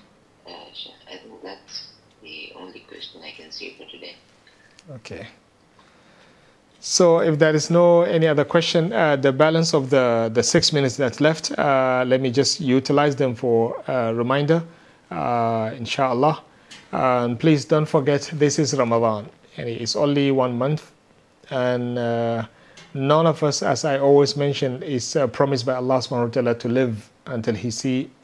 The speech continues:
Speaker 2: uh, the end of Ramadan even. But inshallah, we hope, even Allah ta'ala, we will see many Ramadan. But we have to be realistic in our life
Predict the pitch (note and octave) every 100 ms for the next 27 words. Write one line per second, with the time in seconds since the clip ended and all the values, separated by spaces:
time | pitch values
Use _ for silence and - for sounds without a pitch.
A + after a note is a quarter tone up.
0 | _ B2 A2+ A2 G#2 F#2+ - - - -
1 | - C#3+ C#3+ D3+ D3+ D3+ F3 E3 B2 G2+
2 | G2 _ _ _ _ _ - D#3+ C#3+ F3+
3 | D#3+ C3 B2 B2+ C#3 C#3+ - F3 C3+ C3
4 | C3 C3 E3+ C#3+ C3+ B2+ A#2+ - C3+ C#3
5 | D#3 D#3+ C3+ A#2 A2+ G2 - _ _ _
6 | _ _ - C3+ C3 C#3+ C3+ B2 B2 A2+
7 | A2+ C#3+ - C#3+ D3 C#3+ A#2+ C3+ D#3+ E3